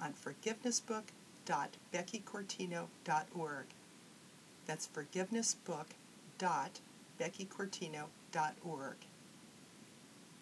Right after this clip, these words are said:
This I know. The most effective way to repair relational breaks is by following a tried and true model with time-tested steps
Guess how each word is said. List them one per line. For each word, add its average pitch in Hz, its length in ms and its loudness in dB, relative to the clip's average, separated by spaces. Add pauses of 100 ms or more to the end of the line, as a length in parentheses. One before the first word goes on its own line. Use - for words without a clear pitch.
(460)
This 269 260 6
I 214 140 8
know. 185 460 6 (920)
The 170 100 2
most 196 420 6
effective 190 600 2
way 156 380 2
to - 140 -2
repair 160 580 0 (100)
relational 165 640 2
breaks 147 600 2 (640)
is 196 160 8
by 156 200 6 (160)
following 170 540 6
a 160 120 0
tried 160 360 2
and 170 140 -2
true 175 200 2
model 143 460 2 (140)
with 160 200 -2
time-tested 202 720 4
steps - 460 2